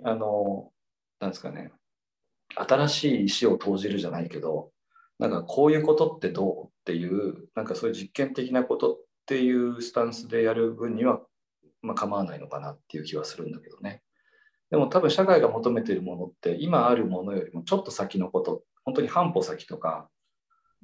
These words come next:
なんか、そういう今まで見たことなかった面白さみたいなものとかがちょっとあると、あの、嬉しいんだけど、あんまり離れたところにあると見えないっ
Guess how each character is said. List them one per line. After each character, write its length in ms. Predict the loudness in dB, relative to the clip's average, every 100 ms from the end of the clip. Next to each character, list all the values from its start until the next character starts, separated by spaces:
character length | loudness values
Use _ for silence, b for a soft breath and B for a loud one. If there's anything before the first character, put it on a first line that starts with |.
| -8
な 120 | -2
ん 20 | -2
か、 40 |
そ 180 | 2 2
う 60 |
い 80 | 4
う 280 | 2 0 -4 -6
今 220 | 0 2
ま 100 | 4
で 260 | 6 6 4
見 100 | 0
た 140 | 2 4
こ 100 | 4
と 140 | 2
な 100 | 0
か 160 | 0 -2
っ 100 | -4 -6
た 280 | -4 -4 -8 _ _ -6
面 180 | -6
白 220 | -4 -2 -2
さ 260 | -4 -8 -8
み 80 |
た 100 | -10
い 80 | -8
な 80 | -8
も 100 | -6
の 120 | -6
と 140 | -6 -2
か 100 | 2
が 180 | 2
ち 120 | 2 -4
ょ 20 |
っ 100 | 0
と 100 | 0
あ 60 |
る 120 | 0 -4
と、 300 | -6 -8 -12 _ _ -20
あ 140 | -20
の、 340 | -18 -20 -20 -20 _ _ _ _ _ -4
嬉 160 | -4
し 120 | -6 -12
い 40 |
ん 40 |
だ 80 | -14
け 120 | -14
ど、 300 | -12 -12 -14 _ _ _ _ _ _ _
あ 100 | -6
ん 100 | 0
ま 100 | 2
り 80 | 2
離 220 | 2 2
れ 100 | 0
た 100 | -2
と 120 | -8
こ 100 | -8
ろ 120 | -8
に 360 | -8 -8 -10 -14 _ _ _ _ _ _
あ 120 | -6
る 100 | -6
と 420 | -6 -8 -8 -12 _ _ -12
見 260 | -8 0 2
え 80 |
な 100 | 2
い 40 |
っ 40 | 0